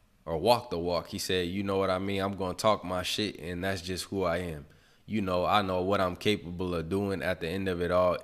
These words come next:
it's in my hands anyway. When I'm in that ring, that's how I feel." I hate when print media puts all the, you know what I mean, and you feel me, is in their print. Like, why don't you just cut that shit out and get to the, the, the clean sentences? We don't need to read,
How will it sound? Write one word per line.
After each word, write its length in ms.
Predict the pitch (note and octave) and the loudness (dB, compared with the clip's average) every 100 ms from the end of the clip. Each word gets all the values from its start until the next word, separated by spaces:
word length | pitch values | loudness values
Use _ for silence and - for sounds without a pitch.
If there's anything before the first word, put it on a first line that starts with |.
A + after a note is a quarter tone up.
| - | -6
it's 200 | E2+ - | -6 -2
in 120 | G2 | -2
my 220 | F2+ E2+ | -2 -2
hands 340 | F#2+ F#2 F2 F#2+ | -2 -4 -2 -2
anyway. 460 | G2+ F#2+ G2 G2 - - - _ _ _ | 0 2 2 0 -6 -20 -20 _ _ _
When 200 | - F2+ | -4 0
I'm 180 | F2+ F#2 | 0 2
in 140 | G2 F#2 | 0 2
that 180 | F2+ | 2
ring, 240 | F#2 G2 F2+ | 2 2 0
that's 180 | F2+ - | 0 4
how 240 | F#2 F2 | 4 4
I 100 | F2 | 2
feel." 240 | - F#2+ E2+ | 0 0 4
I 200 | A2 B2+ | 4 4
hate 240 | D#3 A2+ | 2 0
when 160 | G#2+ E2 | -2 -4
print 320 | - A2+ F#2 | -4 -4 -2
media 400 | A2+ G#2 G2 E2 | -2 0 -2 -2
puts 280 | - F#2 - | -2 -2 0
all 280 | F#2+ G#2 F#2+ | 2 4 2
the, 80 | |
you 160 | F2+ F#2+ | 0 0
know 160 | G2+ G2 | 0 2
what 140 | G2 | 4
I 100 | G2 | 2
mean, 440 | G2+ G#2+ G#2+ G2+ - - - | 2 0 -2 -4 -10 -20 -14
and 380 | - F#2 F2 D#2 - - - | -6 -4 -4 -8 -14 -16 -6
you 100 | F2+ | -6
feel 360 | - A2 A2 A2 | 0 4 4 4
me, 160 | G#2 | 2
is 100 | F#2 | 0
in 300 | - G#2 G2+ | -2 -2 -2
their 160 | F#2 E2 | -2 -2
print. 340 | - A2+ F#2+ - - | -4 -6 -6 -8 -10
Like, 300 | F2 E2+ E2 | -4 -4 0
why 200 | A#2+ D3 | 2 2
don't 100 | D3 | 2
you 40 | |
just 220 | A2 G#2 - | 0 -4 0
cut 240 | C#3 - | -2 0
that 140 | F#2+ | -4
shit 240 | - G#2 G2 | -2 -2 0
out 240 | F#2 - | 0 -2
and 200 | F2 F2 | -8 -8
get 300 | F2+ G2+ - | -6 -6 -6
to 160 | - F2+ | -6 -4
the, 240 | E2+ D#2 - - - - _ - A#1 | -4 -6 -10 -20 -20 -20 _ -20 -8
the, 380 | E2+ D#2+ C#2 - | -4 -2 -4 -6
the 80 | E2+ | -8
clean 400 | - A2+ A#2 G2+ | -4 -2 0 0
sentences? 640 | - A2 G#2+ D#2+ - D#2 E2+ | 0 -2 -2 -6 -6 -8 -4
We 120 | A#2+ | -2
don't 180 | A#2 A#2 | -2 0
need 220 | A2+ F2+ | -2 0
to 120 | E2+ | -2
read, 380 | F2+ G#2+ F#2 | 0 -2 -4